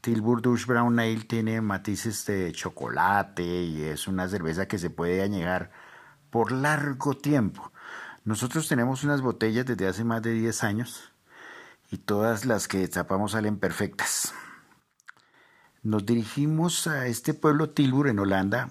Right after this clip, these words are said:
a buscar la fábrica y nos dijeron que hace cinco años había cerrado. Entonces, para nuestro pesar,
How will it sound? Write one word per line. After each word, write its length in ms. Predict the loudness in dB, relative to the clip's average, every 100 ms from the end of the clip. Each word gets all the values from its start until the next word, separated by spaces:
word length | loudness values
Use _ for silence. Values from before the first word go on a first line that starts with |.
| -10
a 80 | -4
buscar 380 | -4 -2 -2 0
la 120 | 0
fábrica 440 | 2 2 2 0 -2
y 80 |
nos 120 | -2 -2
dijeron 300 | -4 -4 -4
que 120 | -6
hace 220 | -4 -6
cinco 460 | -4 -2 -2 -2 -2
años 280 | -4 -6
había 220 | -6 -6 -6
cerrado. 400 | -6 -6 -6 -10 _ _ _ _ _ -20 -20 -20 -20 -20 -20 _ _ _ _ -20 _ _ -8
Entonces, 840 | -6 -6 -2 0 0 0 -4 -6 _ _ _ _ -2
para 220 | 0 2
nuestro 440 | 0 0 0 -2
pesar, 340 | 0 0 0